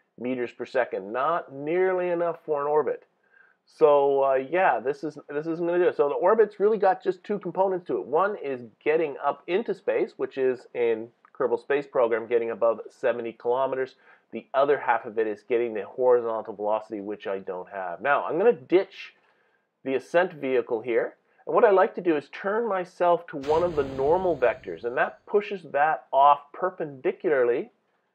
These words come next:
to the plane of my trajectory. And I like doing that because that means that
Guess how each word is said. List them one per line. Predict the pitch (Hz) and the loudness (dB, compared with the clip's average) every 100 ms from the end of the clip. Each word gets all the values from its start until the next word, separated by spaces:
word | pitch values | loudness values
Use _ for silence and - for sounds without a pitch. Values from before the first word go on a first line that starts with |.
| _ - - | _ -20 -16
to | 120 | -12
the | 113 | -12
plane | - 147 156 147 | -4 -2 -2 -2
of | 135 | -4
my | 127 123 | -4 -4
trajectory. | 120 120 101 131 156 135 104 | -4 -10 -4 -4 -4 -8 -8
And | 104 107 110 104 | -6 -8 -8 -4
I | 120 | 0
like | 151 180 - | 0 -2 -4
doing | 170 226 190 | -4 -2 -2
that | 139 131 | -2 -4
because | 139 131 135 135 | -8 -6 -6 -2
that | 160 170 151 | 0 0 -4
means | 151 151 151 139 | -6 -6 -6 -4
that | 131 127 123 | 0 0 -2